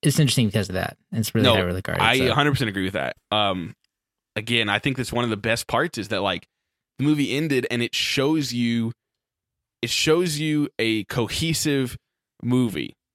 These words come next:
Speaker 2: but at the same time, it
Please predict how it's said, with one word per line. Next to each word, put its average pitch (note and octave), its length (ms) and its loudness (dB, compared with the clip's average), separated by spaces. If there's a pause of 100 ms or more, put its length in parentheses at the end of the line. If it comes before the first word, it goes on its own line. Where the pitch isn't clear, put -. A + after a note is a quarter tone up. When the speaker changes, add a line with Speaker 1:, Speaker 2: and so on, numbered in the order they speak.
(1160)
Speaker 2:
but B2+ 140 0
at - 40 -20
the B2 60 -4
same D3 400 0
time, C3+ 500 0 (140)
it A2+ 140 0